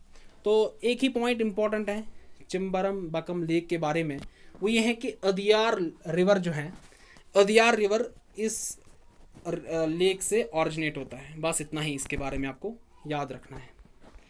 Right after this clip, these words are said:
इसके बाद एक और लेक भी है,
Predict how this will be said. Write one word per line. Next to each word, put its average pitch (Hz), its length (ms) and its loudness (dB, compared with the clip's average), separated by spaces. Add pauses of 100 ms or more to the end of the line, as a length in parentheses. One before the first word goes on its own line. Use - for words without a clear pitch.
(600)
इसके 208 220 2
बाद 240 320 4 (180)
एक 220 220 2
और 247 200 4
लेक 214 340 2
भी 190 220 -4
है, 170 500 -8